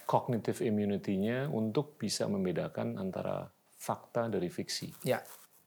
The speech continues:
Speaker 1: Dan, dan itu nggak nyambung dengan kepentingan kita untuk berkolaborasi.
Speaker 2: Ya.
Speaker 1: Iya kan?
Speaker 2: Ya. Gini, Mas Gita, eh, tadi kan kita berbicara bahwa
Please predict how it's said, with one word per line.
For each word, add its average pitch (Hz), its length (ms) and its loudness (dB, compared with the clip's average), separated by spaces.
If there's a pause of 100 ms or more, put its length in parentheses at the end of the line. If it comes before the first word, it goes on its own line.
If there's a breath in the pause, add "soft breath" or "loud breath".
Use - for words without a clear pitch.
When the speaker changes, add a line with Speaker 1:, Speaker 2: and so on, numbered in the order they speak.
(460)
Speaker 1:
Dan, 120 240 6
dan 120 180 6
itu 160 540 4
nggak 117 180 8
nyambung 143 540 4 (340)
dengan 113 260 2
kepentingan 123 460 0
kita 123 220 4
untuk 139 160 0
berkolaborasi. 107 800 2 (260)
Speaker 2:
Ya. 117 220 0 (380)
Speaker 1:
Iya 117 160 4
kan? 101 140 2 (120)
Speaker 2:
Ya. 127 220 4 (640)
Gini, 147 320 2 (180)
Mas - 160 -6
Gita, 120 300 -2 (720 loud breath)
eh, 135 400 2
tadi - 260 -4
kan 139 300 0
kita 131 260 -2
berbicara 123 460 -4
bahwa 110 240 -4